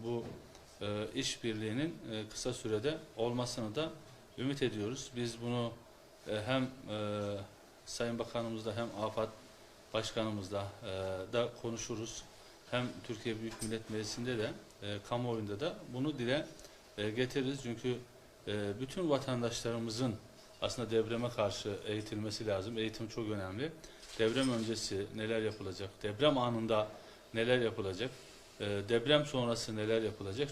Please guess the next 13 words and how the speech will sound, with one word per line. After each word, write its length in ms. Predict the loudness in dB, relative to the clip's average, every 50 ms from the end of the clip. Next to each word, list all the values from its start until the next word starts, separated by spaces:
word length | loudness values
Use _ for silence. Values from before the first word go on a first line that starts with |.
| -2 -4
Çünkü, 320 | -6 -2 0 2 0 0 0 -6 -14 -18 -20 -20 -20 -20 -20 -12 -6 -4
e, 120 | -4 -4
panik 400 | -2 0 2 2 2 2 2 2
anı 240 | 4 4 4 0 -2 -4 -6
oluyor. 380 | -6 -4 -2 0 0 -2 -2 -2 -6 -10 -10 -10 -8 -4
Ama 320 | -4 -2 0 2 2 2 2
vatandaşımız 680 | 0 0 0 -2 -2 0 -2 -2 -4 -4 -4 -4 -4
bilinçli 380 | -4 -2 -2 -4 -4 -2 0 0
olursa, 400 | 0 0 -2 -4 -4 -4 -4 -4 -6 -10 -18 -20 -20 -20 -20 -20 -16 -4 -2
e, 360 | 0 2 2 2 2 0 -2 -4 -6 -6 -2
ne 180 | 2 2 2 4
kadar 240 | 4 4 4 4 4
az 360 | 6 6 6 6 4 -2 -4